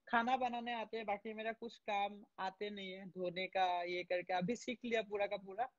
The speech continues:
जब मैं अकेले थी गुवाहाटी में, तब ये सब सीख लिया था। तो उसी time ऐसा हुआ था, "यार, आज चला जाऊं क्या घर में?" तो बाद में फिर मन में ये आ जाते हैं, "यार, गॉड ने ये एग्जाम ले रहा है,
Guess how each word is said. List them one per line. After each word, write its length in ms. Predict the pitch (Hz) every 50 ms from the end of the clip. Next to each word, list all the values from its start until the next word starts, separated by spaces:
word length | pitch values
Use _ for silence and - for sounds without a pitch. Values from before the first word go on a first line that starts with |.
| _ _ _ _ _ _ _ _ _ 196
जब 160 | 208 208 214
मैं 100 | 240 240
अकेले 560 | - 196 214 214 - 240 240 247 254 269 277
थी 300 | - - - 254 262 262
गुवाहाटी 460 | 208 202 208 214 214 220 208 208 226
में, 160 | 208 233 233
तब 200 | 220 226 220 220
ये 120 | 220 214 208
सब 180 | - 233 214
सीख 220 | - - - 208 - -
लिया 180 | 202 196 190 196
था। 180 | 196 190 196 - _ _ _ _
तो 200 | 233 233 240 240
उसी 260 | 233 233 - - 269 254
time 400 | - 285 294 294 302 294 302 - _ _ - - _ _ _ _ _ _ _ -
ऐसा 240 | 220 220 - 294
हुआ 220 | 285 233 269 269 269
था, 100 | 269 269
"यार, 260 | 262 269 269 277 277
आज 200 | 262 233 247 262
चला 320 | - - 233 208 214 226
जाऊं 280 | 233 233 240 233 226 214
क्या 180 | 220 233 226 220
घर 260 | 190 185 196 170 170
में?" 300 | 180 190 190 185 185 185
तो 680 | - _ _ - 214 214 214 214 214 214 208 202 196 185
बाद 260 | 180 202 202 202 196
में 140 | 214 240 226
फिर 240 | - - 254 254 247
मन 220 | 240 233 233 226
में 160 | 226 240 247
ये 160 | 240 233 226
आ 100 | 233 233
जाते 320 | 226 214 220 214 214 - 214
हैं, 240 | 220 240 233 214 208
"यार, 400 | 202 214 214 220 220 214 208 - -
गॉड 460 | - 170 170 170 196 196 202 202 190
ने 160 | 214 220 226 220
ये 180 | 220 220 214
एग्जाम 380 | 196 185 185 185 196 202 208 208
ले 140 | 202 202 202
रहा 140 | 208 220
है, 120 | 226 208